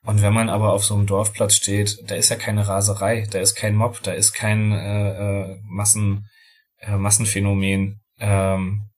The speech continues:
in dem man irgendwie in der Masse aufgehen und einfach, äh, durchdrehen kann.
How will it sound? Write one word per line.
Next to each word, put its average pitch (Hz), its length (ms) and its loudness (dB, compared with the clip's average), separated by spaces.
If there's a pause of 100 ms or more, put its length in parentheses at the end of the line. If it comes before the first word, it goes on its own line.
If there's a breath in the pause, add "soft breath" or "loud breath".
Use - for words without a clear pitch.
(500)
in 110 160 0
dem 104 160 4
man 95 160 4
irgendwie 98 260 -2
in 95 60 -2
der 98 100 0
Masse 92 320 0
aufgehen 98 420 0
und 90 120 -6
einfach, 101 480 -6 (100)
äh, 95 500 -6
durchdrehen 95 540 -2
kann. 92 320 -4